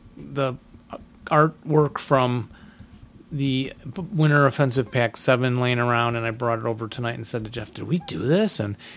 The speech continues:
he thought not. I w-, thought maybe not. And then it looked familiar, so I searched our own search engine for box art review, and on the fifth, sixth, eighth entry down, I did find that we did it, like, three years ago.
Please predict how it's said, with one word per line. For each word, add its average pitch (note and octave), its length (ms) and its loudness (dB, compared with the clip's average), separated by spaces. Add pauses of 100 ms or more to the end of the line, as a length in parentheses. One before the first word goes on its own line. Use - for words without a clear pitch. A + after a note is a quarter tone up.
(280)
he D#3 400 2
thought A#2+ 340 2
not. F3 480 4
I C3 140 2
w-, C3+ 400 0
thought A2 300 -2
maybe A2 300 -6
not. E3 400 4
And B2+ 140 -4
then D#3 140 4
it D#3+ 40 2
looked C#3+ 140 2
familiar, F3 640 4 (280)
so - 120 0
I C3 100 6
searched - 380 2
our B2+ 160 6
own B2 140 2
search C3 320 2
engine A#2 280 0
for A#2 140 -4
box A2+ 360 0
art A#2+ 140 0
review, B2+ 640 4 (320)
and G3 80 6
on F3 180 6
the C3+ 380 4 (160)
fifth, - 560 0
sixth, - 440 0
eighth B2+ 260 2
entry B2+ 360 -2
down, A2 460 0 (300)
I B2 80 0
did A#2+ 220 4
find A2+ 320 2
that A#2+ 120 -6
we A2+ 120 -4
did A2 260 -2
it, A2 340 -6 (380)
like, A2+ 220 -8
three A#2+ 200 -4
years G#2 220 -6
ago. G#2 220 -12